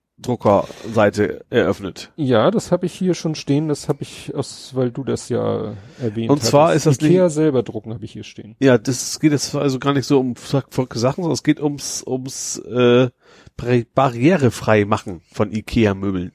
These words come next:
Speaker 1: Darum geht's.
Speaker 2: Ach so.
Speaker 1: Du kannst zum Beispiel größere Griffe an die Schränke dann drucken und, und solche
Speaker 2: Ah.
Speaker 1: Geschichten. Das,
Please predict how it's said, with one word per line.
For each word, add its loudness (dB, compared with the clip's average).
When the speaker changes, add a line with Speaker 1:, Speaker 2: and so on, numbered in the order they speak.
Speaker 1:
Darum 0
geht's. -4
Speaker 2:
Ach -8
so. -8
Speaker 1:
Du -8
kannst 0
zum -6
Beispiel 2
größere 2
Griffe 2
an 0
die 2
Schränke 0
dann 0
drucken -2
und, -4
und -4
solche 2
Speaker 2:
Ah. -2
Speaker 1:
Geschichten. -10
Das, -12